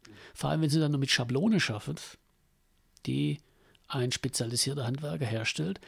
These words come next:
kann man im Fließbandverfahren schwarz-weiße Drucke kolorieren. Und das ging weit ins neunzehnte Jahrhundert. Bei Schreiber ging das nämlich interessanterweise bis nach neunzehnhundert. Haben die noch koloriert,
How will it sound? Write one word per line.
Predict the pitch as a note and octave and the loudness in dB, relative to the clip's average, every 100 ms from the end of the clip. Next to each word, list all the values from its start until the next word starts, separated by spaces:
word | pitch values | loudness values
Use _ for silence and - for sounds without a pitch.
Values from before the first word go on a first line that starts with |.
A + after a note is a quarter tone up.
| - - - | -20 -20 -12
kann | - D3 | -6 -2
man | F3 | -2
im | D3 | -2
Fließbandverfahren | - D#3 - F3 D#3 - C#3+ C3 B2+ C3+ C#3+ - - - - - - | -2 -2 0 -2 -2 -4 -4 -2 0 0 -2 -4 -14 -20 -20 -20 -10
schwarz-weiße | - B2+ - B2 D#3 D#3+ | -6 -4 -6 -4 -2 -2
Drucke | C#3 G2+ G2 D#3 E3 D3+ _ _ _ - | -4 -6 -2 -2 -2 -4 _ _ _ -14
kolorieren. | - C3 C3 A2+ G#2+ G2+ - - - _ _ _ _ _ _ | -2 0 0 0 -2 -6 -14 -20 -20 _ _ _ _ _ _
Und | C3 B2+ | -4 -2
das | B2 - | -2 -2
ging | - C#3+ D3 B2 | 0 2 2 0
weit | A#2+ F3 A3 | 0 0 0
ins | D#3 D3 | -2 -2
neunzehnte | C#3+ C3 D3 C#3 C3 | -2 -2 0 0 0
Jahrhundert. | A#2 C3+ E3 D3+ - - - - - - | -2 -2 -4 -6 -10 -20 -20 -20 -20 -4
Bei | C3 C3+ | 0 2
Schreiber | - A2+ A#2+ F3 F3 | 0 0 -2 0 0
ging | D3+ D#3+ | 0 -2
das | D3 | -2
nämlich | D3 C#3+ - | -2 -4 -4
interessanterweise | D3+ C3 B2 C3+ D3 C3+ C3+ B2 | -4 -2 -4 -2 -4 -2 -2 -2
bis | E3 D#3 | 0 0
nach | D#3 C#3+ D3+ | 0 -2 -2
neunzehnhundert. | D#3 E3 D#3 D3+ C3+ F#3+ D3+ G#2+ C3 | -2 0 0 0 2 0 -2 -4 -2
Haben | C#3+ | 0
die | E3 | 0
noch | E3+ - | 0 -4
koloriert, | - C#3+ A#2 G#2+ G#2+ A#2 A#3+ - | -2 0 0 -2 -6 -6 -8 -12